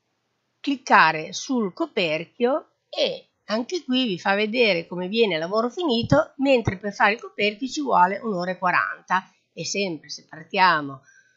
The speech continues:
eh, se clicchiamo su questa, eh, icona qua vi fa vedere partire il lavoro. Ora adesso andiamo avanti per vedere in fretta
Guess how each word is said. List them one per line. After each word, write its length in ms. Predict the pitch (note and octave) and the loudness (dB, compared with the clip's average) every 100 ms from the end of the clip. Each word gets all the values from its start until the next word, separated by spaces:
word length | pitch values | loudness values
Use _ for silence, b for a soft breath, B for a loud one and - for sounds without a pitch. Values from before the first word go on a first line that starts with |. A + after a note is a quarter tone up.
| b _ | b _
eh, 460 | D#3 D#3 C#3+ C#3+ C3+ | -10 -8 -8 -12 -10
se 200 | - D#3 | -10 -10
clicchiamo 520 | F#3 F#3 G#3 F3+ D#3+ | -12 -2 2 2 0
su 180 | - E3+ | -10 -8
questa, 560 | F#3 F3 - D3 D3+ - | -6 -6 -6 -8 -8 -12
eh, 440 | D3 C#3 C3+ - | -18 -18 -20 -20
icona 400 | _ G3 A3 D4+ | _ -4 -2 0
qua 260 | F#3 D3+ - | 2 2 2
vi 120 | A3 | -4
fa 200 | G3+ C3+ | -6 -8
vedere 680 | F3+ F#3 C#3 C3+ E3 F#3 _ _ _ | -6 -8 -8 -6 -8 -8 _ _ _
partire 760 | B3+ A#3 - D3+ D#3 D3+ D3+ F3+ | -4 -4 -10 -8 -6 -6 -8 -8
il 280 | E3 D#3+ | -8 -4
lavoro. 720 | F#3+ C#4 F#3 D#3+ E3+ A3 D4+ D4 b b b _ _ | -2 -2 -2 -4 -2 0 0 -2 b b b _ _
Ora 240 | F3+ E3 D#3 | -12 -10 -8
adesso 440 | E3+ E3+ E3+ - | -8 -8 -12 -16
andiamo 480 | E3 F3 G#3+ C4 G#3 | -16 -10 -6 -6 -6
avanti 880 | E3 D3+ D3+ D3 D#3 - B3+ D4 D4 | -8 -8 -10 -12 -16 -14 -10 -10 -12
per 240 | F3+ E3 E3+ | -14 -14 -14
vedere 400 | E3+ D#3+ D#3+ D#3 | -14 -8 -8 -10
in 200 | E3+ F3 | -14 -14
fretta 720 | - C#3+ D3+ _ A#3+ C4 | -14 -16 -16 _ -10 -10